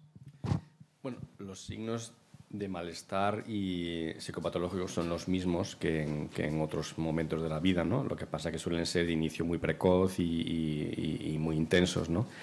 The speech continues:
Y además pueden ser diferentes en función del género, en respecto de que las madres pueden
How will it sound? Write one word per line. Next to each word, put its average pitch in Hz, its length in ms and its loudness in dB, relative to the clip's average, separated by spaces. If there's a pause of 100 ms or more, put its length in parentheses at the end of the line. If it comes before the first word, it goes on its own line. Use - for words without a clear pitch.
(640)
Y 104 240 10
además 98 320 10
pueden - 180 10
ser 104 140 8
diferentes 104 480 6
en 95 100 4
función 87 300 2
del 82 100 2
género, 80 420 2
en 80 400 0
respecto 82 480 0
de 87 140 0
que 85 400 2
las 87 320 2
madres 90 440 4
pueden 85 540 4